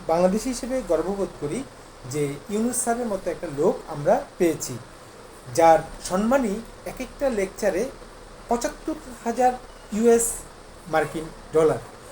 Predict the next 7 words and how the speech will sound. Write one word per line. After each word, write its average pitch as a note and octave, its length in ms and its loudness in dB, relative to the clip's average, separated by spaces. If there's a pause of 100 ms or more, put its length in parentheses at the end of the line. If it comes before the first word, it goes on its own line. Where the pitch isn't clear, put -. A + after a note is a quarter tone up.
(280)
সুতরাং A#3 360 2 (220)
তিনি A#3 280 -2 (100)
অবশ্যই D4+ 400 0
স-, - 200 -10 (840)
একজন F#3 260 0 (180)
সম্মানিত E3 380 -2
লোক। E3+ 200 4